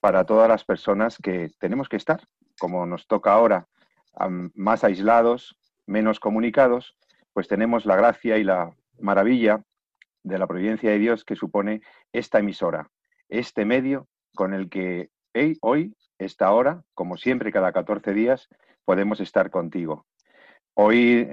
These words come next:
estamos emitiendo nuestro programa, eh, pues desde nuestros hogares. No estamos, como siempre, en los estudios de Radio María, pero esperamos que,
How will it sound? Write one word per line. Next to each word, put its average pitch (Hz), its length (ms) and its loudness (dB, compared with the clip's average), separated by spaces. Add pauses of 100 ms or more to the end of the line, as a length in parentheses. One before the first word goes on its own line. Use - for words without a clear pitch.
estamos 101 400 0
emitiendo 98 720 2
nuestro 92 600 -2
programa, 117 580 0 (400)
eh, 87 640 -2 (380)
pues 85 240 -12 (120)
desde 90 280 -8
nuestros 87 440 -8
hogares. 120 640 0 (360)
No 101 160 2
estamos, 90 560 -2 (100)
como 85 220 -6
siempre, 101 420 0
en 92 60 -2
los 87 140 -6
estudios 92 360 -2
de 90 100 0
Radio 92 240 2
María, 135 440 2 (580)
pero 107 220 4
esperamos 120 580 2
que, 110 400 2